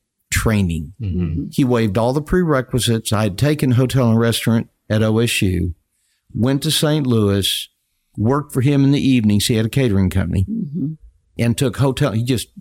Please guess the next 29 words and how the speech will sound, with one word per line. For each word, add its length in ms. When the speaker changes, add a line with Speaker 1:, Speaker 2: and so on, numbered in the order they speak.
Speaker 1:
took 320
all 220
the 100
hotel 380
and 100
restaurant 400
courses 440
that 120
I 100
could 180
take, 460
came 360
home 340
for 160
Christmas 760
and 320
found 300
out 240
that 140
the 140
I 140
R 120
S 220
was 140
filing 380
foreclosure 600
on 60
my 100
dad. 200